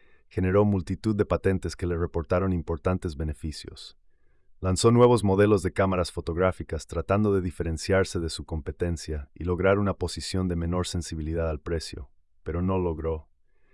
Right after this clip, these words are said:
Ese foco en I más D llevó a Kodak a externalizar en fabricantes O E M el desarrollo de su tecnología. También lanzó diversos productos que digitalizaban las bases de su filosofía.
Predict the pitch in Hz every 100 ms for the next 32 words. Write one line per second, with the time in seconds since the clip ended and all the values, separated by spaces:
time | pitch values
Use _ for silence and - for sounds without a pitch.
0 | _ - _ _ _ _ 104 120 131 123
1 | - 107 110 95 85 101 104 90 87 92
2 | 98 - 104 101 90 - 85 - 92 87
3 | 85 82 98 98 92 87 80 82 95 90
4 | 87 - 98 95 92 92 85 - 82 82
5 | - 80 92 92 87 80 76 78 73 76
6 | 73 - 82 73 - _ _ _ _ _
7 | _ _ _ _ _ - 98 101 127 139
8 | 113 113 104 101 101 101 - 92 95 98
9 | - 85 - - 90 90 - - 87 82
10 | - 95 95 87 80 78 87 - 85 78
11 | - - 78 73 - - 69 67